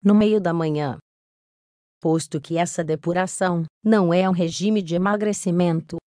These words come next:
não é preciso passar fome. Por isso, se tiver fome no meio da manhã, é possível comer algum pedaço de fruta, ou um punhado de frutos secos.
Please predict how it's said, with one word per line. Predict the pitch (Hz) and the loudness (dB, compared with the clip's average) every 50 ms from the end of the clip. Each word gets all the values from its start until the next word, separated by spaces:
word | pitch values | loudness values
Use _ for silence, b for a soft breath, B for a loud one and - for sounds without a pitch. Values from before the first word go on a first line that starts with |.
| _ - | _ 0
não | 262 302 294 220 | 2 2 2 2
é | 190 196 | 2 0
preciso | 202 - 185 185 - - 190 175 185 | 0 0 -2 -2 0 0 -2 -2 -2
passar | - - 180 - - 190 190 - | -2 -2 -2 0 -2 -2 -2 -4
fome. | - - 202 180 175 170 165 156 156 135 - _ _ _ _ _ _ _ _ _ _ _ _ _ _ _ _ _ _ _ _ _ _ _ | -2 0 0 2 2 2 0 -2 -4 -6 -10 _ _ _ _ _ _ _ _ _ _ _ _ _ _ _ _ _ _ _ _ _ _ _
Por | - 175 160 | -2 0 2
isso, | 156 196 240 240 - - - 160 156 _ _ _ | 2 2 2 0 -2 -6 -8 -8 -8 _ _ _
se | - - - 202 | -8 -6 -4 -4
tiver | 185 - 185 151 151 185 185 185 185 - | -2 -2 -2 0 2 2 0 0 -2 -4
fome | - - 185 180 175 170 165 175 | -2 0 0 2 2 0 0 0
no | 170 175 185 | 0 2 2
meio | 190 190 185 180 175 170 160 | 2 4 4 4 2 2 0
da | 156 165 | -2 -2
manhã, | 156 156 147 139 143 147 160 180 208 220 _ _ - | -4 -4 -4 -6 -6 -4 -4 -4 -6 -6 _ _ -4
é | 285 285 | -4 -2
possível | - - 247 175 - - - 196 190 170 180 170 | 0 0 -2 -2 -2 -2 -2 0 2 2 0 0
comer | - 180 170 160 156 160 151 | 2 0 0 2 0 0 0
algum | 151 156 156 156 156 160 | 0 -2 -2 -4 -6 -4
pedaço | 156 165 156 151 156 165 156 - 170 | -4 -4 -2 0 0 0 0 -2 -4
de | 151 165 | -6 -6
fruta, | - - - 185 185 190 185 - - - - - _ _ _ | -8 -8 -8 -6 -4 -4 -4 -4 -6 -8 -8 -10 _ _ _
ou | - 196 196 | 0 0 0
um | 202 | 0
punhado | 202 - - 180 196 185 175 165 160 160 165 170 | -2 -4 -2 -2 0 0 0 0 0 -2 -2 -4
de | 165 175 | -4 -4
frutos | - - - 170 185 180 180 - 165 - | -4 -2 0 2 2 2 0 -4 -8 -6
secos. | - - 180 175 170 - 156 147 - - | -2 0 0 0 -2 -4 -8 -10 -12 -14